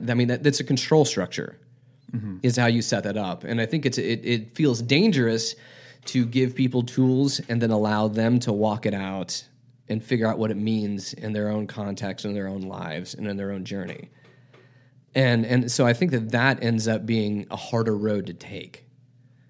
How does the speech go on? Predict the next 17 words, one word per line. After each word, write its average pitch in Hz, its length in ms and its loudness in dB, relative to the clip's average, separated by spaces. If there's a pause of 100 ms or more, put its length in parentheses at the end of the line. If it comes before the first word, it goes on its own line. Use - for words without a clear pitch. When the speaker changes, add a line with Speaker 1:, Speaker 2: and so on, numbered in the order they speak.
(340)
Speaker 1:
Um, 98 580 -4
and, 107 160 -2
and 110 160 0
I 104 60 0
think 127 220 -2
that 107 120 -4
this, 107 300 -2
this 107 260 -4
way 110 300 2
that, 101 260 -4
that 90 140 -4
we've 104 240 -4
seen 120 460 2
Christianity 107 640 -2
kind 104 280 -4
of 101 100 -6
move, 104 680 2